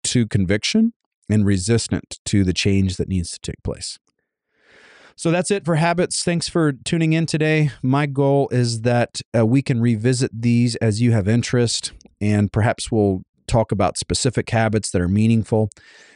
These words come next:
and the habits that we develop in biblical counseling, uh, with our counselees. So let me do this. Let me pray for you guys, and then we'll be done.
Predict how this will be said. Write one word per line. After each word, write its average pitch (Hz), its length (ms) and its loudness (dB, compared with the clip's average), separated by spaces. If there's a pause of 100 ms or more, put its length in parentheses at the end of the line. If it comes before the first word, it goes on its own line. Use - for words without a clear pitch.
(140)
and 151 240 2
the 196 60 2
habits 117 360 0
that - 140 -6
we 110 120 4
develop 101 540 0
in 92 120 0
biblical 95 340 -2
counseling, 90 760 -2 (100)
uh, 87 80 -4
with 98 300 -2
our 82 100 0
counselees. 85 600 -6
So 95 260 -2 (360)
let 135 140 0
me 151 80 2
do 139 140 2
this. 107 240 0
Let - 80 2
me 160 100 2
pray 147 240 0
for 143 200 0
you 131 160 2
guys, 131 520 0
and 107 160 2
then 107 160 2
we'll 107 120 2
be 101 120 2
done. 82 280 -2